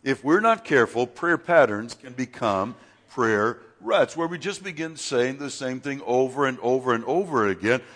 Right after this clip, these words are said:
without an awful lot of thought or heart behind it,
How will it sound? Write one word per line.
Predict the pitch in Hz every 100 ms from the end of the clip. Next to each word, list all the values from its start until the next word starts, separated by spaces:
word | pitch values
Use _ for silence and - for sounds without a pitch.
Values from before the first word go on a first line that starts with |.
| -
without | 151 147 226
an | 254 202
awful | 165 156 147
lot | 139 135
of | 127
thought | - 131 107 104 139 - _ -
or | 107
heart | - - 202 196 131
behind | 101 104 98 92 90
it, | 117 147